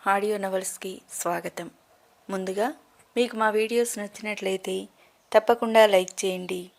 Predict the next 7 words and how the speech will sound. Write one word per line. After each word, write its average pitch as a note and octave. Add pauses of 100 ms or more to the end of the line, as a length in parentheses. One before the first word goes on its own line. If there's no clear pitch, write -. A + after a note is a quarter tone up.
(100)
షేర్ G3
చేయండి, F#3+ (560)
కామెంట్ A3+
చేయండి, G#3 (200)
అలాగే F#3 (220)
సబ్స్క్రైబ్ -
చేయండి. F3+